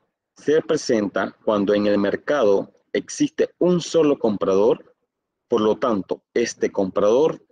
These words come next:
tiene la capacidad de determinar el precio. Un monoxonio tiene la capacidad de disminuir la tasa salarial y los empleos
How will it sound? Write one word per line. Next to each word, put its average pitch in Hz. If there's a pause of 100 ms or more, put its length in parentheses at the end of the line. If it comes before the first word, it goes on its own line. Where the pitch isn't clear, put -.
tiene 123
la 92
capacidad -
de 117
determinar 98
el 92
precio. - (1600)
Un 131
monoxonio 135 (400)
tiene 139
la 101
capacidad 110
de 139
disminuir 127
la 139
tasa 120
salarial 107 (560)
y 165
los 165
empleos 143